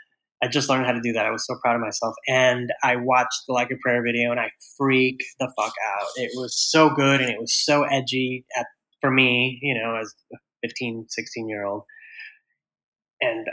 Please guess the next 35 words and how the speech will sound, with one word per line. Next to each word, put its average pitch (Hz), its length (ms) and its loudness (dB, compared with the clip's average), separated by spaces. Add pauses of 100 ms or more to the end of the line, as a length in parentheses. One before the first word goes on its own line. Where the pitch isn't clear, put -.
I 123 60 -2
just - 220 -4
couldn't 131 160 0
believe 147 260 4
it. 127 160 4
And 131 220 -2
then 131 100 0
it 135 120 -2
just, - 300 -6 (640)
that 139 260 6
was, 147 540 2 (1160)
that 139 180 6
just 139 160 2
led 135 320 4
you 127 120 6
right 127 200 6
into 131 400 2
everything 127 360 0
that 113 140 0
came, 117 540 -4
you 135 120 -4
know, 110 260 -4 (140)
after, 127 600 0 (800)
you 123 160 -2
know, 120 120 2
the 123 80 -2
Like 117 220 2
a - 120 -18
Prayer 123 460 6
Express - 500 2
Yourself, 131 340 2
which 120 100 -4
just 127 240 -4
took 143 160 -2 (480)
a - 40 -14